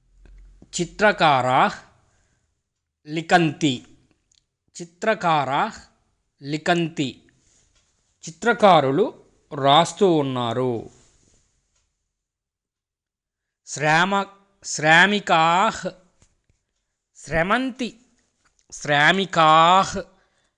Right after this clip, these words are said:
శ్రమంతి, శ్రామికులు శ్రమిస్తూ ఉన్నారు. చోరాః ధావంతి,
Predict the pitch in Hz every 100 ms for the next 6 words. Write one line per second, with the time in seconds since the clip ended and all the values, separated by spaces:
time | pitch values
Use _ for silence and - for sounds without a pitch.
0 | _ _ 151 156 180 202 202 - 170 -
1 | _ _ _ _ _ _ _ - 139 151
2 | 175 202 - 156 240 - _ _ _ _
3 | - 156 180 226 - 240 214 170 147 139
4 | 131 147 139 120 - _ _ _ _ _
5 | _ _ _ _ _ _ _ _ _ _
6 | _ _ _ _ _ _ _ _ _ _
7 | _ 165 160 175 185 180 180 190 214 196
8 | - _ _ _ _ _ _ _ 127 143
9 | 156 175 196 196 165 160